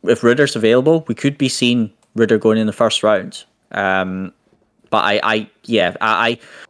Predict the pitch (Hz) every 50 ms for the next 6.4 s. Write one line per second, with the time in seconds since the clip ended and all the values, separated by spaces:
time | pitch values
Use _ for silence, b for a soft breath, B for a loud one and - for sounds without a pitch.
0 | B _ - 143 131 135 139 151 151 - - 139 135 131 123 120 117 113 113 113
1 | - 110 117 113 - 120 120 120 131 123 117 110 110 113 107 - 113 110 107 101
2 | 113 107 101 107 104 101 107 107 104 104 101 - B B B B B - 107 107
3 | 107 107 104 104 104 104 107 107 101 - _ _ _ _ _ _ - - 113 -
4 | - - - - _ _ _ _ _ _ - - - - - 117 101 113 110 101
5 | - - - - - 120 113 120 120 120 120 120 - _ - - - - 107 107
6 | 117 120 - - - - -